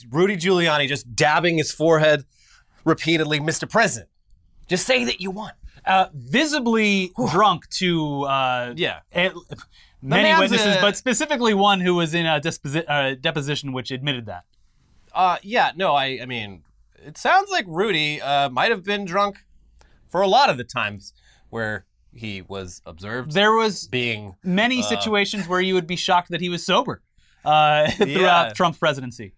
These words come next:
Speaker 1: But, uh, this is all, like, you know, for years, everyone, you know, we need someone to run this country like a business. We need a businessman who's not tainted by politics. And they finally got their wish. And, uh, I mean, this is, this is how businessmen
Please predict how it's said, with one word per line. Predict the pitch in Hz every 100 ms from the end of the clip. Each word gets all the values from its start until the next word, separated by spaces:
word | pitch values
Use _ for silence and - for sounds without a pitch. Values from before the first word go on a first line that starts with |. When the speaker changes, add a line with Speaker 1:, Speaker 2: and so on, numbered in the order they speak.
| _
Speaker 1:
But, | 185
uh, | 202 180
this | 196 240
is | 240
all, | 233 226 226 208
like, | 151 131 -
you | 139
know, | 110 104
for | -
years, | 131 135 139 135 139 127 - _ _ _ -
everyone, | 117 131 127 101 113
you | 113 107
know, | 101 - _ _ _ -
we | 120 127
need | 131 127 127 -
someone | - 127 127 113
to |
run | 107 117
this | 117 -
country | 117 110
like | 117 104
a |
business. | 95 131 143 92
We | 143
need | 220
a | 143
businessman | 92 165 120 - 101 90
who's | 101 107
not | 123 123 _ _
tainted | - 135 131
by | 110 95
politics. | - 143 110 90 85 104
And |
they | 110
finally | 110 175 151
got | 117 117
their | 92
wish. | 156 120 - 104
And, | 104 92 101
uh, | 92 87 _ _ _ _ _ -
I | 117
mean, | 160 156 151
this | 185
is, | 180 170
this | 170 262
is | 269
how | 269
businessmen | 170 - 247 247 175 139 131 147